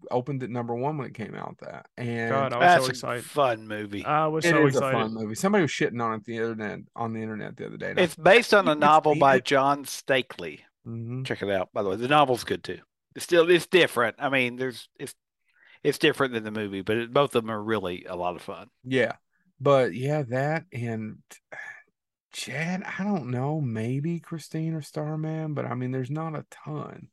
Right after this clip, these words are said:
Speaker 3: You mean
Speaker 2: Yeah.
Speaker 3: Memoirs of an Invisible Man didn't premiere at number? I'm not being sarcastic. I,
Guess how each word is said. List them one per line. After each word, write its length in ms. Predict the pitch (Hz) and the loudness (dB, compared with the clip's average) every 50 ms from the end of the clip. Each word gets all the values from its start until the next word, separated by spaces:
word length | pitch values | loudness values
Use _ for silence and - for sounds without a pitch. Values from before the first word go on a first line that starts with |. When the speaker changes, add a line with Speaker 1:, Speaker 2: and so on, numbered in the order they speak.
| _ _ - | _ _ -12
Speaker 3:
You 140 | 160 175 190 | -8 -4 0
mean 320 | 214 233 233 226 220 208 | 2 4 4 4 2 0
Speaker 2:
Yeah. 60 | 190 | 2
Speaker 3:
Memoirs 460 | 185 196 202 208 208 208 208 202 196 | 2 2 2 4 2 2 2 2 0
of 80 | 202 190 | -2 -2
an 80 | 202 196 | -2 -2
Invisible 400 | 185 180 196 196 196 196 190 185 | -2 -2 -2 -2 -2 -4 -6 -4
Man 260 | 185 190 196 196 196 | -2 -2 -2 -2 -2
didn't 220 | 196 196 185 - | -4 -6 -6 -4
premiere 260 | - 190 180 190 190 180 | -6 -4 -2 -2 -2 -2
at 60 | 175 | -2
number? 180 | 185 190 185 180 | -2 0 4 4
I'm 140 | 180 180 | 6 8
not 180 | 196 208 208 202 | 8 8 8 8
being 160 | 196 202 196 180 | 8 6 6 6
sarcastic. 680 | - 175 135 - - 180 196 208 - - - 110 - - | 4 2 4 6 6 6 6 6 4 4 0 0 0 2
I, 140 | 107 160 | 2 2